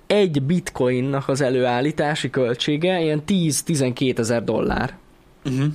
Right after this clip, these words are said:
Speaker 1: És hát ugye most, hogy több, mint ez, de
Speaker 2: Igen.
Speaker 1: hogy, de hogyha azt a pontot eléri,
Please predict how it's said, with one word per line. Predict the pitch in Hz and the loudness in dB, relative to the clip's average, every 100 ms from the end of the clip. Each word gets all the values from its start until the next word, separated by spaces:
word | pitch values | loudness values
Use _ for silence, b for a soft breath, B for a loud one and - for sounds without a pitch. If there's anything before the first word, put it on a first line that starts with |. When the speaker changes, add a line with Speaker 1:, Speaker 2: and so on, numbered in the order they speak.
| - B B B | -6 B B B
Speaker 1:
És | - 143 | -4 0
hát | 180 185 | 2 2
ugye | 185 | 2
most, | 185 180 185 | 2 0 -2
hogy | 160 - | -6 -2
több, | 220 208 143 - | 2 2 0 -12
mint | - 120 113 | -8 -6 -4
ez, | 120 120 151 185 185 | -2 0 0 -2 -2
de | |
Speaker 2:
Igen. | 175 185 | 0 0
Speaker 1:
hogy, | 117 | 0
de | 170 | 2
hogyha | 196 190 196 | 2 2 2
azt | 233 226 | 2 0
a | 185 | 0
pontot | 196 196 165 147 | 2 2 0 0
eléri, | 143 156 170 202 277 | 2 2 2 2 0